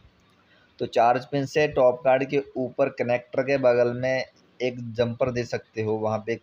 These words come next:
point दिख रहा है आपको, जिस पे जंपर दिया हुआ है। तो चार्जिंग पिन के प्लस पॉइंट से आप डायरेक्ट टॉप गार्ड के कनेक्टर पर जंपर दे सकते हो। अगर इसके बाद भी चार्जिंग नहीं होता तो टॉप गार्ड से डायरेक्ट जंपर आप चार्जिंग आईसी तक दे सकते हो, जिससे,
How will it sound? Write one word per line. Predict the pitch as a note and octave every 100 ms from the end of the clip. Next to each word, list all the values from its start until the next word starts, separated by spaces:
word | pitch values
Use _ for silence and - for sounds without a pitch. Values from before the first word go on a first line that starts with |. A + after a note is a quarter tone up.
| -
point | A#2 A#2+
दिख | A2+ A#2+
रहा | A#2
है | A#2
आपको, | A2+ -
जिस | B2+ A#2
पे | - A#2
जंपर | A2 A2 -
दिया | A2 A2 A#2
हुआ | A2+ A2 A2
है। | C3 - _ _ _ _
तो | B2
चार्जिंग | A#2 A#2+ A2+ A#2+ C3+ C#3
पिन | C#3 B2+ B2+
के | C#3
प्लस | C3+ A#2+ B2 -
पॉइंट | B2+ B2
से | B2 -
आप | C3 C3
डायरेक्ट | A#2+ A2+ A#2+ -
टॉप | A#2+ A#2 A#2
गार्ड | A#2+ A#2 A#2
के | A#2 B2
कनेक्टर | B2 B2 A#2 A2+ B2
पर | - A2+
जंपर | A2+ G#2+ A#2
दे | A#2
सकते | A#2 A#2 -
हो। | A2+
अगर | A2
इसके | A#2+ A#2 C3+
बाद | A#2 A#2
भी | C3+
चार्जिंग | C3+ B2 B2 B2+
नहीं | B2 C3+
होता | B2+ B2+ B2
तो | F3
टॉप | E3+ C#3 C3+ C#3
गार्ड | C3 B2+ B2
से | C3
डायरेक्ट | A#2+ B2 C3 C3+
जंपर | B2+ A#2+ A#2+
आप | A2+ A#2+ -
चार्जिंग | A#2 A2 A#2+ A#2
आईसी | A2 G#2+ A#2+
तक | -
दे | A#2 A2
सकते | A2 G#2+ - A#2
हो, |
जिससे, | A2 A2 - - B2 B2